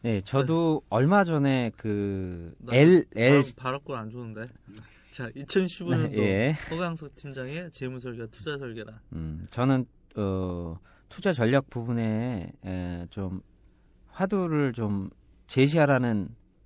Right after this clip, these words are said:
Speaker 1: L 잡지사의,
Speaker 2: 네.
Speaker 1: 어, 인터뷰에서도 동일한 내용을 말씀을 드렸습니다. 이천십오 년에, 어, 가장 테마적인, 어,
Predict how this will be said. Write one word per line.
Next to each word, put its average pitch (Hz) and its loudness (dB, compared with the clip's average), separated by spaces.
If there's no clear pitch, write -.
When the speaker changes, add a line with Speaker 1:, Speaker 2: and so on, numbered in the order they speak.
Speaker 1:
L 127 4
잡지사의, 98 -2
Speaker 2:
네. 107 -12
Speaker 1:
어, 90 -2
인터뷰에서도 113 0
동일한 120 4
내용을 95 2
말씀을 92 -2
드렸습니다. 90 -8
이천십오 135 0
년에, 165 4
어, 87 0
가장 98 2
테마적인, 120 2
어, 78 -2